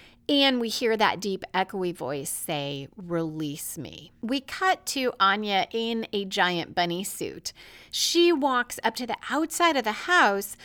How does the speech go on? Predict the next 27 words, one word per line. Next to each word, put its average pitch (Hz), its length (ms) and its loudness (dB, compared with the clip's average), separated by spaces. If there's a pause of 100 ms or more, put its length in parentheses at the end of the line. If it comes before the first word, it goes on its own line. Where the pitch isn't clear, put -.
(280)
but 240 280 6
instead 254 380 0
of 254 80 -2
a 247 60 4
door, 220 460 2
there 202 160 0
was 208 140 -4
just - 380 -6
siding 233 680 -2
across 190 440 -2
that 175 260 -4
area. 180 600 -2 (160)
She - 220 0
looks 233 260 2
around. 214 720 -2
Someone 294 420 2
in 294 100 4
the - 140 0
attic 196 240 0
screams 311 600 0
and 202 160 -4
pounds 277 460 -2
on 277 100 2
the 240 100 0
window, 185 440 0
and 202 180 -4
as 208 100 -6